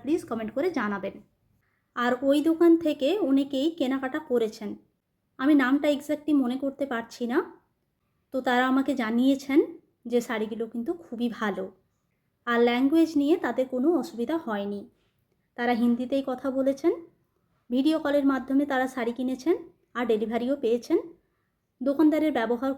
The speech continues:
খুবই ভালো, কোনো অসুবিধা হয়নি। শাশুড়ি মায়ের আরও সব বান্ধবীরা যাচ্ছেন। তো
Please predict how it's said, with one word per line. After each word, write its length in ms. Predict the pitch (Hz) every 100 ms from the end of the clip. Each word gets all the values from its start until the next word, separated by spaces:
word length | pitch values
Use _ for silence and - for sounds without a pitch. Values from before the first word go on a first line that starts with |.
| -
খুবই 220 | 240 254
ভালো, 300 | 240 247 285 494 - _ _
কোনো 160 | 269 320 254
অসুবিধা 340 | 214 233 285 359
হয়নি। 340 | 233 202 196 196 _ _ _ _ _ _ _ _ -
শাশুড়ি 280 | 247 320 320
মায়ের 200 | 320 320 320
আরও 140 | 247 277
সব 160 | 320 262
বান্ধবীরা 440 | 240 240 262 294 285
যাচ্ছেন। 380 | 240 240 - 285 453 - _ _ _
তো 60 | _